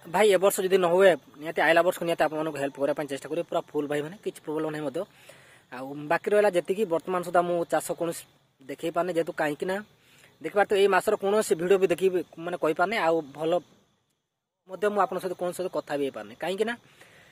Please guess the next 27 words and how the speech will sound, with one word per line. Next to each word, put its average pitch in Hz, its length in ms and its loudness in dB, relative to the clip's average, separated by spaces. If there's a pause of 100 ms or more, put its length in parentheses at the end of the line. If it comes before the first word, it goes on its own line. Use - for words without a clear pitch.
(200)
ଏଠି 190 180 -6
ଭାଇ 185 160 4
ବାର 160 240 6
ଘଣ୍ଟା 175 220 2
duty। 160 460 -2 (220)
ଆଉ 123 300 -12
ବାର 151 280 0
ଘଣ୍ଟା 175 200 2
duty 165 240 0
ଭିତରେ 180 320 2
ମୁଁ 180 140 0
ଆପଣମାନଙ୍କୁ 165 380 -4
କୌଣସି 170 320 -6
ସମୟ 156 280 -2
ବି 170 100 -4
ଗୋଟେ 165 280 0
ବାହାର 131 280 -6
କରିପାରିନି, 160 680 -4
କାହିଁକି 190 220 -2
ନା, 196 80 0 (640)
ଆ, 143 80 -6
ସକାଳ 180 320 0
ସାତରୁ 175 380 2
ସନ୍ଧ୍ୟା 147 260 -2
ସାତ 139 240 -2
ଯାଏଁ। 170 200 -4 (280)
ଆଉ 120 80 -16